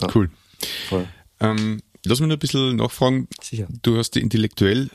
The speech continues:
Speaker 2: mit der Bibel auseinandergesetzt. Das ist ja immer wieder ein Thema, wo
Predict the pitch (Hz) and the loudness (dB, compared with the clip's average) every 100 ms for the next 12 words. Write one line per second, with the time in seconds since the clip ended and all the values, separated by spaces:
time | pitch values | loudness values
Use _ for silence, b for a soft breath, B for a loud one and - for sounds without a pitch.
0 | - - 117 107 101 117 123 113 110 104 | -14 -4 -2 -2 -2 -2 0 2 2 2
1 | 120 - 117 - 98 98 101 107 104 110 | 2 2 0 0 0 2 2 2 2 2
2 | 113 110 107 113 107 104 - _ _ - | 2 2 2 2 2 0 -4 _ _ -20
3 | - - 101 - 110 107 120 123 120 _ | -16 -8 -8 -2 2 2 2 0 -4 _
4 | _ _ _ _ _ - 104 101 101 104 | _ _ _ _ _ -8 -6 -4 2 2
5 | 104 101 | 4 2